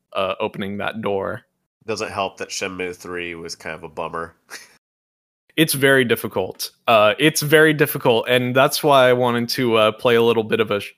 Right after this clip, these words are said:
Speaker 1: Shenmue two to sort of, uh, get the context. I'm like, "What went wrong? What? <laughs> How did we get here?"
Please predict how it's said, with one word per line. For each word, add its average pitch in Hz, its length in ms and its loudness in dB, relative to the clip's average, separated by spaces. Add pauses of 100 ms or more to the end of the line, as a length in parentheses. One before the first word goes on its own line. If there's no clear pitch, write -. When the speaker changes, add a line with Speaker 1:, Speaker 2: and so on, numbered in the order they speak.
Speaker 1:
Shenmue 113 460 -2
two 120 280 -2
to 107 100 -6
sort 104 200 -4
of, 92 160 -4
uh, 92 200 -4
get 113 260 -8
the 90 140 -8
context. 107 640 -6
I'm 101 60 -10
like, 92 200 -10
"What 147 160 2
went 117 160 -2
wrong? 98 460 -10 (100)
What? 147 300 2 (120)
<laughs> - 520 -8
How 170 160 4
did 143 120 4
we 120 140 0
get - 220 -8
here?" - 260 -16